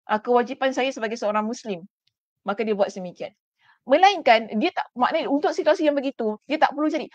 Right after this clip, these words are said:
"Apa, eh, dalil solat lima waktu wajib ni, eh?" Ah, dia tak perlu cari semikian.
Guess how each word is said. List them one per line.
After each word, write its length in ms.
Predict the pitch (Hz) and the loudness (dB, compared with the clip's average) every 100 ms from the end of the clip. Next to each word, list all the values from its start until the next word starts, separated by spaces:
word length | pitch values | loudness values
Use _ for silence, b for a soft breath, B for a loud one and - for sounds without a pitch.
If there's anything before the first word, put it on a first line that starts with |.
| b - | b 2
"Apa, 260 | 262 - 370 | 2 2 4
eh, 160 | 392 311 | 6 6
dalil 260 | 311 339 339 | 6 4 4
solat 260 | 294 311 | 6 6
lima 220 | 302 294 277 | 6 6 6
waktu 240 | - - | 6 4
wajib 300 | 285 277 285 | 4 4 2
ni, 160 | 262 262 | -2 -4
eh?" 80 | 370 _ _ _ 233 | -6 _ _ _ 0
Ah, 80 | |
dia 80 | 311 | 2
tak 160 | - 311 | 4 4
perlu 160 | 349 349 | 6 4
cari 240 | 381 339 320 | 4 2 -2
semikian. 400 | 339 330 240 | -8 2 2